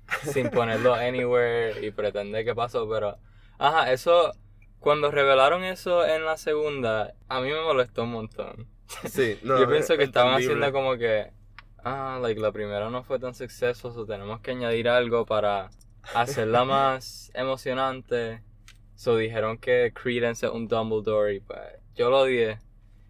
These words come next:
Speaker 1: Pero en esta pienso que la razón que dan y la manera que lo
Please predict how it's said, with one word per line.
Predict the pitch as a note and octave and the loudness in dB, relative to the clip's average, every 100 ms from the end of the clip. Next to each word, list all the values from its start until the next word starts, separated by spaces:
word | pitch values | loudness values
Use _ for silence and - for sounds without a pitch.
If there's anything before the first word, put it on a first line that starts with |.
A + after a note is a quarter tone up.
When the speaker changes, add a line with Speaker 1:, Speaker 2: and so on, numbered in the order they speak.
| - - | -20 -12
Speaker 1:
Pero | - D3+ E3 C#3 A#2 A2 - - - - - - - | 0 4 6 6 4 -2 -12 -20 -20 -20 -20 -20 -6
en | B2+ B2+ | -4 -2
esta | C#3+ E3 - C3+ | -2 -2 0 0
pienso | A#2+ B2 D#3 | -2 -2 0
que | D3 | 2
la | C3+ | 2
razón | B2 A2+ - A2 | 2 -6 -4 -8
que | A2+ C3+ | 0 2
dan | C3 C3 C3 | 2 0 -2
y | A#2+ | -2
la | A2 | -2
manera | G#2+ G2+ G2+ G#2+ | -4 -4 -6 -4
que | B2 | -2
lo | B2 B2 A#2+ G#2+ | 0 0 0 -2